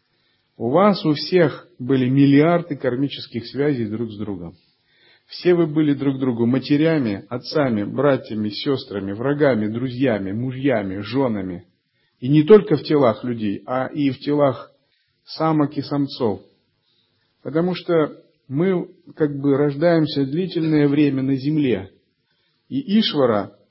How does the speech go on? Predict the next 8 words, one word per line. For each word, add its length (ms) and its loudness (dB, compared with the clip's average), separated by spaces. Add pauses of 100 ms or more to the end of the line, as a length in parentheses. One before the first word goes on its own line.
(360)
каждым 460 2
живым 260 2
существам 840 -4
с 160 -16
родственными 720 0
кармами 560 0
отводит 600 -2
некая 520 0